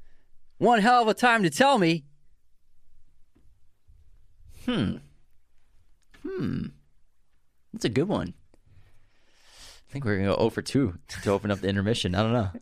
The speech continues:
Speaker 1: <laughs> Butch Cassidy and Sundance Kid.
Speaker 2: Ah.
Speaker 1: Yeah, Butch has never shot anyone
Speaker 2: Yeah.
Speaker 1: before.
Speaker 2: All right, guess this movie release year. Crazy Heart.
Speaker 1: Good one.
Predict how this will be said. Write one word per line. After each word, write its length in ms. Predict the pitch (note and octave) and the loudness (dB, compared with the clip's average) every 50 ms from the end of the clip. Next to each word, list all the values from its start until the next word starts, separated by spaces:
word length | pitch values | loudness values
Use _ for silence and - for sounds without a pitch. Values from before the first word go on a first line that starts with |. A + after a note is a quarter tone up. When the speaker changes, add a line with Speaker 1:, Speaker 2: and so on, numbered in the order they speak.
| - _ _ _ _ - F3+ F3 - - | -20 _ _ _ _ -6 -6 -6 -10 -12
Speaker 1:
<laughs> 400 | E3 D#3 C3+ - - - _ _ | -12 -14 -14 -16 -20 -20 _ _
Butch 200 | - B2+ A#2+ - | -2 -2 -2 0
Cassidy 380 | - A2+ G#2+ G#2 - - G#2 G2 | 0 2 2 2 0 -2 -4 -4
and 80 | F#2+ - | -4 -2
Sundance 360 | - G#2 F#2+ F#2+ F2+ F2+ - | -2 -2 -2 -2 -4 -6 -2
Kid. 80 | - A2+ | 0 2
Speaker 2:
Ah. 680 | B2 B2+ B2 A#2+ A#2 A#2 A2+ G#2+ G#2 G2+ F#2+ F#2+ F#2+ G2 | 4 4 4 4 2 2 2 2 2 2 2 0 0 0
Speaker 1:
Yeah, 140 | G2+ F#2+ F#2+ | 0 -2 0
Butch 240 | F#2 B2 A#2+ - | 0 -2 -2 0
has 120 | - A2+ G2+ | -2 -2 0
never 380 | A2 G2+ G2 F#2+ G2 F#2 F2+ F2+ | 0 0 0 2 0 0 0 -2
shot 280 | - - G#2 F2 C#2+ | 0 0 0 0 0
anyone 240 | F#2 F2+ F2 F#2 F2+ F#2 | -2 -4 -4 -4 -2 -2
Speaker 2:
Yeah. 120 | G2 F#2 | -2 -2
Speaker 1:
before. 260 | F2 G2 F#2 F#2 - _ _ _ _ _ _ - - _ _ _ _ - | -2 -2 -4 -4 -6 _ _ _ _ _ _ -20 -20 _ _ _ _ 0
Speaker 2:
All 60 | B2+ A2 | 0 0
right, 160 | - - - | 0 -2 -2
guess 220 | - A2+ A#2+ - | 0 0 0 0
this 180 | - B2 G#2 - | -4 -6 -4 -2
movie 220 | G2+ G#2+ G#2 A#2+ B2 | -2 0 2 2 2
release 400 | B2 B2+ B2+ C3 C3 C3 - G2+ | 2 2 2 0 0 0 -2 -4
year. 260 | F#2 F#2 - C#3+ - - - - - - - - - - - _ _ _ _ _ | -4 -4 -6 -8 -12 -20 -20 -20 -20 -20 -20 -20 -20 -20 -20 _ _ _ _ _
Crazy 560 | - - - C3+ C3+ D3 D3 C#3 A2+ A2 G#2+ F#2 | -8 -2 2 2 2 4 2 2 2 0 0 0
Heart. 400 | E2+ F#2 F2+ E2+ - - - _ _ _ _ _ - - - - - - _ _ _ _ _ - _ _ - _ _ _ _ _ - - _ _ _ _ _ _ _ _ _ _ - - _ _ _ _ | 2 2 2 2 0 -2 -6 _ _ _ _ _ -20 -20 -20 -20 -20 -20 _ _ _ _ _ -20 _ _ -20 _ _ _ _ _ -20 -20 _ _ _ _ _ _ _ _ _ _ -20 -20 _ _ _ _
Speaker 1:
Good 120 | - G2+ F#2 | -8 -8 -6
one. 240 | F#2+ F2 F2 E2+ | -6 -6 -6 -8